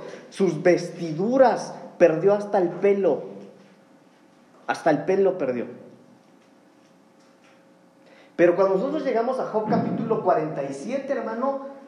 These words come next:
el último capítulo del libro de Job habla de la restitución,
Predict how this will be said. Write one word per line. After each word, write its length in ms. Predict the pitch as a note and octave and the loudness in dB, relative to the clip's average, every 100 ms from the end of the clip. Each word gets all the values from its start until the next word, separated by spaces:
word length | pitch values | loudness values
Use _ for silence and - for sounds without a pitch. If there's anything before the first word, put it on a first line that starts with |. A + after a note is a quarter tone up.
| - - - | -20 -18 -4
el 260 | F3+ F#3+ | 0 0
último 640 | A#3+ E4 D#4+ F4 E4 C#4+ - | 0 -2 -4 -4 -2 -2 -4
capítulo 760 | - - - A3 - C#4+ G3 D#3 | -6 -8 -12 -12 -6 -4 0 0
del 160 | D3+ | -2
libro 280 | F3 D4+ D4 | -4 -4 -4
de 140 | F3+ | -4
Job 460 | - - G3+ - - - - | -6 0 0 0 -6 -14 -4
habla 380 | E3 F#3 G#3+ G#3+ | 2 2 2 0
de 100 | F#3+ | 0
la 140 | D#3+ | -2
restitución, 1300 | C3+ - - - - C3+ B2 - F3 F#3 F#3 - - | -2 -6 -10 -14 -16 -16 -16 -6 -2 -2 -4 -12 -16